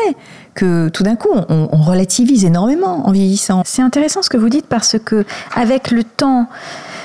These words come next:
Speaker 2: on change notre rapport, nos priorités évoluent. Je crois d'ailleurs que vous aviez envisagé d'arrêter,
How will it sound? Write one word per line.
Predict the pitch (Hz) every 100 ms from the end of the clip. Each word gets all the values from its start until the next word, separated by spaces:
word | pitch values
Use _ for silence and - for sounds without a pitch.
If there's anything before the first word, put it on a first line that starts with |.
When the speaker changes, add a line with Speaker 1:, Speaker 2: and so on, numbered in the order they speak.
| - - - _ -
Speaker 2:
on | -
change | 214 - 262 226
notre | 226 214 214
rapport, | 202 208 226
nos | 214 214
priorités | - 254 220 214 226 208 208
évoluent. | 190 196 247 370
Je | - 240
crois | - 427
d'ailleurs | 330 214 202 269 320
que | 220
vous | 196 196
aviez | 208 269
envisagé | 254 208 214 196 202 294
d'arrêter, | 185 185 - 180 185